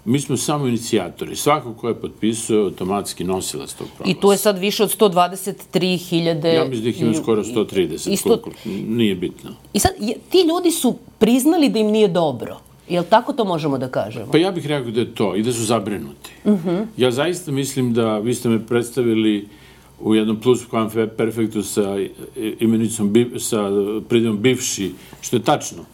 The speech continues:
Speaker 1: Ali ja sam aktuelni
Speaker 2: A to je
Speaker 1: pen-,
Speaker 2: funkcija.
Speaker 1: ali ja sam aktuelni penzioner i aktuelno zabrinuti građanin. Prema tome, ja mis-, šalim se.
Speaker 2: Da, da, da.
Speaker 1: Ove, ja mislim da su oni svi hteli da kažu, „Ljudi, pa i mi se brinemo.”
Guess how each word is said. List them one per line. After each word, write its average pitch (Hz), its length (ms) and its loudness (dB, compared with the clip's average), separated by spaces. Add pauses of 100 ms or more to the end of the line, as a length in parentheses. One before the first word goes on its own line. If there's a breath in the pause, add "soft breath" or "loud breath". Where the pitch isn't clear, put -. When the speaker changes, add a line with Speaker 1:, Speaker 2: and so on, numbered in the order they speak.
(600 loud breath)
Speaker 1:
Ali 117 180 0
ja 117 120 0
sam 113 180 0
aktuelni 110 360 -2
Speaker 2:
A - 20 -2
to 269 80 6
je 269 60 4
Speaker 1:
pen-, 214 60 -2
Speaker 2:
funkcija. 269 480 4
Speaker 1:
ali 131 160 0
ja 143 100 -2
sam 123 200 0
aktuelni 101 520 0
penzioner 101 720 -2 (180)
i 107 140 4
aktuelno 104 500 -2
zabrinuti 87 580 -4
građanin. 76 440 -10 (720 loud breath)
Prema 117 160 2
tome, 151 220 0
ja 151 80 0
mis-, 151 240 0
šalim 95 320 -2
se. - 160 -10
Speaker 2:
Da, 202 400 0
da, 175 100 -2
da. 165 160 -4 (460 loud breath)
Speaker 1:
Ove, 101 800 0
ja 127 120 2
mislim 139 280 -2
da 113 60 -4
su 139 120 -2
oni 123 140 0
svi 117 240 0
hteli 107 300 -2
da 98 100 -2
kažu, 101 300 -2
„Ljudi, 98 340 0
pa 101 60 -4
i 95 60 0
mi 95 120 0
se - 160 -6
brinemo.” 76 360 -8